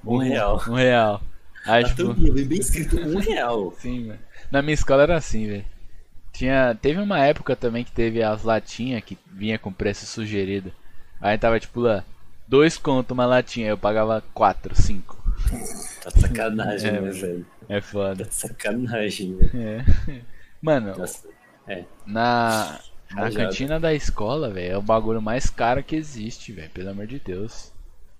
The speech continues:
Speaker 1: É, não posso. Bom, é, eu conseguia me virar com cinco reais, que eu comprava um, um pão de batata e um refrigerante.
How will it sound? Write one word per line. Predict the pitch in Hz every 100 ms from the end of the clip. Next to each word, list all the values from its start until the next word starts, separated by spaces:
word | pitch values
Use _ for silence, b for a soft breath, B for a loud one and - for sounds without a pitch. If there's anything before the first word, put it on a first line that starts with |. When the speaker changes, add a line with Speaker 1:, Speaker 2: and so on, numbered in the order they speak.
| _ - 302
Speaker 1:
É, | 311 92 85
não | 104 110 -
posso. | 131 127 127 - - - - - 107 101 104 101 - - - - - B B B B -
Bom, | 131 120 95 123
é, | 147 98 90 113
eu | 147 320
conseguia | - - 160
me | 165
virar | 160 165 123
com | -
cinco | 104 - 123 117
reais, | 104 95 123 -
que |
eu | 101
comprava | - 98 101
um, | 95 101 98
um |
pão | 98 107
de | 104
batata | 95 98 - 95 107 117
e |
um |
refrigerante. | 110 107 107 104 98 95 107 -